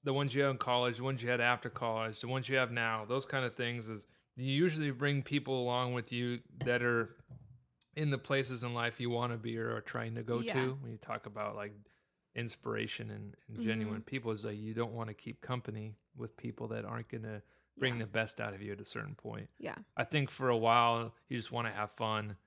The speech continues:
Speaker 1: and stuff like that, but inspiration and, and, uh, heroes become more of a thing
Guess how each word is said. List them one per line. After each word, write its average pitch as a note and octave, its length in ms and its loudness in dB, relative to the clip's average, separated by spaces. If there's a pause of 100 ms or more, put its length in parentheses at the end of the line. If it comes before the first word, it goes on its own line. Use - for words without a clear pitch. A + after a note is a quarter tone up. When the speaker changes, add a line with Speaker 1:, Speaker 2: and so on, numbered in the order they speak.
(160)
Speaker 1:
and A2+ 120 -6
stuff - 280 0
like A2 140 -4
that, G#2+ 300 -2
but A#2 160 0
inspiration A#2+ 680 0
and, G#2+ 280 -8
and, G#2+ 280 -10
uh, G#2 200 -8 (680)
heroes A2 380 -2
become A2 340 -6
more A2 220 -6
of G#2+ 100 -10
a G#2 60 -12
thing G#2+ 420 -12